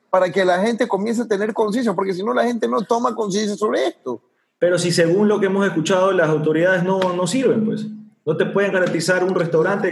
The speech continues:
Speaker 2: ¿qué te
Speaker 1: Pero,
Speaker 2: van a garantizar
Speaker 1: pero es porque
Speaker 2: que la gente esté en las calles?
Speaker 1: Pero es porque no le
Speaker 2: ¿Para qué
Speaker 1: permites
Speaker 2: ponemos las leyes? ¿Para qué
Speaker 1: Pero es
Speaker 2: ponemos
Speaker 1: porque,
Speaker 2: el qué?
Speaker 1: pero es porque tú no le permites, o sea, dentro de todo, tú tampoco le permites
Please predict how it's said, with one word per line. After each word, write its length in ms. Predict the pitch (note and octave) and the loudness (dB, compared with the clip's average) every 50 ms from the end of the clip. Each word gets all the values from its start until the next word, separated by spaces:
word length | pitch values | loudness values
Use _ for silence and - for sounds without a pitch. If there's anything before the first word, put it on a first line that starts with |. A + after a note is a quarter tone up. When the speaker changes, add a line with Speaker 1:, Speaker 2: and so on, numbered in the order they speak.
| - | -4
Speaker 2:
¿qué 60 | - | -4
te 40 | E3+ | 0
Speaker 1:
Pero, 200 | E3+ G3 F#3+ G3 | 2 2 2 2
Speaker 2:
van 80 | F#3 F3 | 2 2
a 40 | E3 | 2
garantizar 280 | E3+ E3 E3+ F#3+ G#3+ | 0 2 2 4 4
Speaker 1:
pero 100 | G#3 - | 4 4
es 60 | - | 4
porque 160 | - A#3 - - | 2 2 2 2
Speaker 2:
que 60 | G3+ | 2
la 60 | F3+ | 2
gente 200 | F3+ - - F#3+ | 2 0 0 -2
esté 160 | E3+ - F#3+ | -2 0 -2
en 60 | F3+ | -2
las 120 | F3 E3+ F3 | -2 -2 -2
calles? 420 | G#3+ A3 - - - - - - _ _ _ _ - - - | -2 -2 -2 -2 -2 -4 -6 -10 _ _ _ _ -10 -4 0
Speaker 1:
Pero 120 | G3+ A3 | 0 0
es 60 | G#3+ | 2
porque 280 | - C4+ A#3+ G3 A#3 A3 | 2 0 2 2 2 2
no 100 | A3 A#3+ | 4 4
le 120 | C4 B3 | 2 4
Speaker 2:
¿Para 180 | G3 B3 - - | 4 4 2 4
qué 140 | B3+ C4+ G#3+ | 4 4 4
Speaker 1:
permites 80 | A#3 | 4
Speaker 2:
ponemos 340 | A3+ A3 A3+ A#3 B3 B3 A#3 | 4 4 4 4 4 4 4
las 140 | A#3 A3 G#3+ | 4 6 6
leyes? 560 | A3 C4 C4+ C4 F#3+ C#3 - - - - - | 6 6 4 4 2 2 0 -2 -4 -6 -6
¿Para 200 | - - C3+ C#3 | -4 -2 0 2
qué 80 | C3+ F#3+ | 2 2
Speaker 1:
Pero 140 | G3+ G3+ | 4 4
es 40 | A3 A3 | 4 4
Speaker 2:
ponemos 160 | G#3+ G#3+ G#3+ | 4 4 6
Speaker 1:
porque, 140 | G#3+ A#3 A3 | 6 4 4
Speaker 2:
el 60 | - | 4
qué? 100 | F3 A3+ | 4 4
Speaker 1:
pero 120 | G#3+ G#3 G#3 | 4 4 4
es 60 | G#3+ | 2
porque 280 | - B3+ A#3+ - G#3+ F#3+ | 2 2 2 4 2 2
tú 120 | D#3+ G#3 G#3 | 2 2 2
no 100 | A3+ A#3+ | 4 4
le 120 | B3 A#3+ | 4 4
permites, 580 | F#3+ A3 G#3+ F#3+ F#3+ G#3 A3 G#3+ C4+ A#3+ G3+ - - | 4 2 2 2 2 2 2 2 0 0 0 -2 -2
o 80 | F3+ | -2
sea, 140 | D#3 G#3 F#3+ | 2 2 2
dentro 280 | E3+ F3+ F#3 E3 - A3 | 2 2 0 0 0 0
de 60 | A3 | 2
todo, 220 | G3+ B3 A3 G3+ | 2 2 2 2
tú 100 | F#3 G3 | 0 0
tampoco 260 | G3+ A3 F#3+ G#3+ G3+ A#3 | 0 0 0 2 2 2
le 120 | A3+ F#3+ | 2 2
permites 480 | F#3+ F#3 F#3 G3+ G3+ A#3 A#3 A3+ - | 0 0 -2 -2 0 0 -2 -2 -4